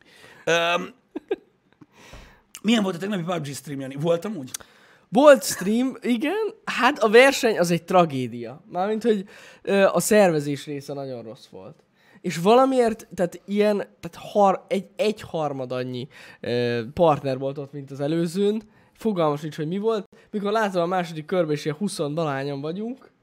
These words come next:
Speaker 2: akkor mondtam, hogy hát köszi, akkor nekem ennyi elég volt, úgyhogy, úgyhogy félbeszakítottam a versenyt. És inkább játszottunk publicot.
Speaker 1: Az igen.
Speaker 2: Annyi, de mondom, nagyon rossz volt. Meg eleve rengeteget kellett várni,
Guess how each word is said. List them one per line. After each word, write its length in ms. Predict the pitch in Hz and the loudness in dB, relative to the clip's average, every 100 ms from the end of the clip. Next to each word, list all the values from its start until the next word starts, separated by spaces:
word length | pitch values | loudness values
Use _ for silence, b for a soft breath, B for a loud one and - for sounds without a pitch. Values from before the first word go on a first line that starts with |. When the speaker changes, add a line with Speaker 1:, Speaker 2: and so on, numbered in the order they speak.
| b b b b | b b b b
Speaker 2:
akkor 240 | 170 202 | -4 2
mondtam, 380 | 196 160 151 143 | 2 2 0 -2
hogy 360 | 156 139 135 _ _ _ b b b b | -2 -4 -8 _ _ _ b b b b
hát 180 | - 156 | -12 -6
köszi, 320 | 151 127 131 | -4 -4 -8
akkor 220 | 120 131 | -10 -8
nekem 200 | 135 143 | -6 -4
ennyi 220 | 147 143 139 | -4 -2 -4
elég 280 | 131 135 | -4 -8
volt, 300 | 139 147 160 | -10 -10 -10
úgyhogy, 300 | 165 170 156 156 | -12 -12 -12 -12
úgyhogy 280 | 165 185 151 | -12 -12 -8
félbeszakítottam 720 | 190 139 123 131 123 120 123 | -6 -6 -8 -14 -16 -16 -16
a 60 | 104 | -16
versenyt. 500 | 101 104 - - 156 _ | -16 -16 -18 -20 -20 _
És 140 | - 170 | -20 -14
inkább 240 | 175 165 | -6 -2
játszottunk 440 | 170 151 131 131 123 | -2 -2 -10 -16 -14
publicot. 580 | 117 104 107 120 - _ _ _ _ _ _ _ _ _ _ _ _ _ _ _ _ _ | -14 -14 -18 -20 -20 _ _ _ _ _ _ _ _ _ _ _ _ _ _ _ _ _
Speaker 1:
Az 260 | - 160 233 | -12 -12 -12
igen. 340 | 226 87 - _ _ _ _ | -16 -20 -20 _ _ _ _
Speaker 2:
Annyi, 260 | 508 415 | 4 4
de 60 | 202 | 4
mondom, 240 | 247 208 | 4 4
nagyon 240 | 180 208 131 | 2 0 0
rossz 220 | 107 - | -8 -16
volt. 300 | 135 123 107 _ b b b b | -16 -16 -16 _ b b b b
Meg 120 | - 226 | 0 4
eleve 200 | 214 175 202 | 6 4 2
rengeteget 540 | 233 226 190 180 180 | 0 0 -4 -4 -6
kellett 300 | 190 156 135 | -4 -6 -6
várni, 540 | 160 170 170 165 170 | -8 -8 -8 -10 -14